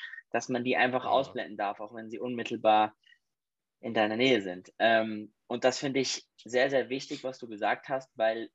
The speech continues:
Speaker 1: du am Ende des Tages ja davon sprichst, dass du genug Energie dir selbst übrig lässt, weil du sie nicht auf die anderen oder auf deine Umstände verschwendest, die dann wieder dafür da ist, das anzuziehen, was kommt,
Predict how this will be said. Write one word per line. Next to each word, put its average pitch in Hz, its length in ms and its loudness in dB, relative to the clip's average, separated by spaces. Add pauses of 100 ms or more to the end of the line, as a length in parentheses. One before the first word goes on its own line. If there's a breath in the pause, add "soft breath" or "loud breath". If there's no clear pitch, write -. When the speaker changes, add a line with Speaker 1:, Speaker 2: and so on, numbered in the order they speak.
(100)
Speaker 1:
du 123 120 -8
am 117 100 -10
Ende 123 220 -6
des - 80 -20
Tages 123 280 -2
ja 123 80 -2
davon 117 280 -2
sprichst, - 560 -6 (360 loud breath)
dass - 240 0
du 127 380 2 (1000)
genug 147 580 2 (300)
Energie 131 600 2
dir 117 240 0
selbst 127 460 -2
übrig 139 400 -6
lässt, - 440 -4
weil 107 120 -2
du 113 80 -8
sie 117 120 -8
nicht 117 240 -8
auf 107 160 -6
die - 160 -8
anderen 131 340 4
oder 110 180 2
auf 107 140 -2
deine 110 240 0
Umstände 123 400 -8
verschwendest, 110 720 0
die 117 100 -2
dann 123 200 4
wieder 120 160 0
dafür 113 400 0
da 110 220 2
ist, - 280 -10 (380)
das 123 200 -6
anzuziehen, 120 520 -10
was 104 220 -2
kommt, 127 460 0